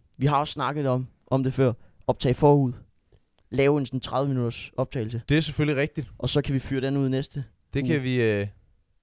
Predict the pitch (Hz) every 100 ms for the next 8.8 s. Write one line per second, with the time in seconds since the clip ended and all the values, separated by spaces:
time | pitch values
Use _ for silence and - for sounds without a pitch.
0 | _ _ _ _ _ - 131 120 135 170
1 | 185 151 120 113 - 110 - - 117 160
2 | 123 151 131 120 110 - 101 - 131 131
3 | 127 131 127 - 127 107 101 135 160 151
4 | 127 165 - 139 110 _ _ - 123 117
5 | 110 110 120 95 113 98 123 110 117 117
6 | 113 120 120 113 110 110 104 104 117 107
7 | 98 - 143 110 113 139 131 - 170 147
8 | 127 139 160 - 160 175 123